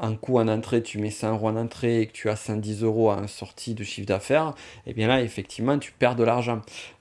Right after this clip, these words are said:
Donc, euh, ça aussi, c'est à prendre en considération. Mais bon, là, on est, on va dire, c'est un peu plus de la,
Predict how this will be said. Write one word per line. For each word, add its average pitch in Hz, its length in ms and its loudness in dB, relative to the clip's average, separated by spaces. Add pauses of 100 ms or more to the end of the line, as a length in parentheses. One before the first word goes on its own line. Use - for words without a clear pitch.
Donc, 107 360 -4
euh, 104 360 6 (880)
ça 117 260 2
aussi, 123 260 0
c'est 139 120 -2
à 98 60 2
prendre 117 200 2
en 104 80 2
considération. 104 600 -4
Mais 107 80 -8
bon, 104 120 -8 (160)
là, 120 180 6
on 117 140 6
est, 110 80 4
on 104 100 4
va 104 80 4
dire, 107 300 4 (400)
c'est - 180 -4
un 98 60 0
peu 104 120 -2
plus 107 260 -6
de - 100 -6
la, - 340 -8